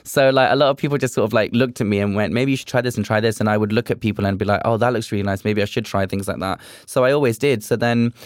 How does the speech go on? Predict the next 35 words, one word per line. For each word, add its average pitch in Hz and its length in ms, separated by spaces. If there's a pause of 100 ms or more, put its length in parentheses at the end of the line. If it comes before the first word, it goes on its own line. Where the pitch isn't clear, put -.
(200)
when 131 160
it 131 80
came 143 300
to 131 120
doing 123 320
my 107 120
makeup 104 460 (160)
over 107 220
and 98 80
over 101 180
again, 107 300
and 98 220 (260)
luckily 110 400
being 98 220
booked 110 240
for 104 80
things 98 160
like 92 120
residencies 98 640
where 101 80
you 98 140
sit - 320
there 98 280 (680)
in 120 100
the 104 80
same 107 300
spot - 420
for, 107 140
like, 95 240
two 101 280
weeks 104 300
and 98 100
you're 98 80
doing 101 360
it, 87 260